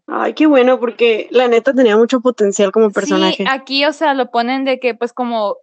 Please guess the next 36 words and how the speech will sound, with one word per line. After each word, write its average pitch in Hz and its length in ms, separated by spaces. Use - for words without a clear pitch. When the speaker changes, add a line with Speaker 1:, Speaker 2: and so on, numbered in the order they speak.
Speaker 2:
su 262 180
familia, 247 460
ya 262 160
ves 247 220
que, 240 420
pues, 220 140
los 220 160
Dalwood 220 320
habían 220 200
hecho 233 220
cosas 226 340
feas 233 400
en, 220 220
hace 220 240
tiempo, 233 420
pues, 220 180
y 226 40
él 226 100
era 233 280
como 220 200
que, 202 300
como 220 180
era 220 160
el, 233 240
el 208 200
primogénito, 233 640
era 220 180
el, 214 300
el 196 200
encargado 202 640
como 220 180
de 214 80
restaurar 190 460
el 220 140
honor 190 220
familiar, 220 600